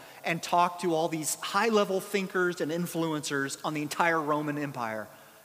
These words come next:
except for this. This is amazing." And so that's how, that's how Paul viewed it. That's how he saw it. Isaiah fifty-five, eight and nine says,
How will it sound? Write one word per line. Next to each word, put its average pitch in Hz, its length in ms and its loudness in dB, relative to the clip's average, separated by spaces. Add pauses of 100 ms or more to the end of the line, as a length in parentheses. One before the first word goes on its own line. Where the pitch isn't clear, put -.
except - 380 -6
for 147 100 -6
this. 117 420 -6 (360)
This 156 180 -2
is 143 80 -4
amazing." 147 540 0 (1000)
And 175 100 -6
so 202 140 -2
that's 214 240 -4
how, 196 280 -4 (100)
that's 190 200 -8
how 196 120 -6
Paul 170 580 -2
viewed 269 280 -4
it. 123 160 -8
That's 170 200 -6
how 208 120 -2
he 220 120 -4
saw 233 340 -4
it. 117 120 -10 (800)
Isaiah 196 460 2
fifty-five, 180 800 0
eight 170 160 0
and 151 100 -6
nine 147 280 -2
says, 120 440 -6